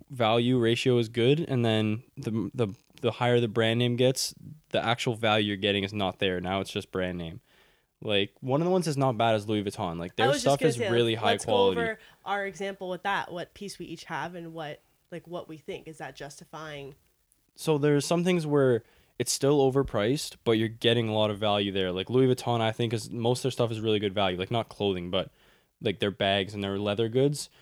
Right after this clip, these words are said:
Speaker 1: Whereas something like Gucci is, honestly, most of the time garbage. Like, it's literally just 'cause it has a G U C C I on it or some kind of snake. And most of the time people just buy it 'cause it's Gucci. Um,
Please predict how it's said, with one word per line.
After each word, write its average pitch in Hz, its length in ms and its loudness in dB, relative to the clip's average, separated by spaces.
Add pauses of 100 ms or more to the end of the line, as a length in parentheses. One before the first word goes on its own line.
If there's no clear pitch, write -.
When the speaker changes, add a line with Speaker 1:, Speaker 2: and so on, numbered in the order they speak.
(140)
Speaker 1:
Whereas 110 240 2
something 120 300 0
like 110 180 0
Gucci 107 480 0
is, 95 400 -2
honestly, 127 480 0
most 117 220 0
of 110 60 -8
the 120 60 -2
time 117 140 0
garbage. 85 580 -6
Like, 98 140 -10
it's 104 140 -12
literally 107 320 0
just 101 160 -4
'cause 101 140 -6
it 110 80 -2
has 98 140 -4
a 101 60 -2
G 104 200 -6
U 107 120 -2
C 110 160 -6
C 98 200 -4
I 90 180 -2
on 85 160 -10
it 82 160 -10
or 92 100 -6
some 98 300 -8
kind 101 160 -4
of 95 60 -8
snake. 82 420 -10 (560)
And 98 280 -6
most 98 200 -4
of - 60 -12
the - 20 -12
time 101 100 -6
people 95 160 -6
just 90 160 -10
buy 95 140 0
it 90 80 -8
'cause 101 100 -12
it's 90 120 -12
Gucci. 123 420 -6 (880)
Um, 95 640 -2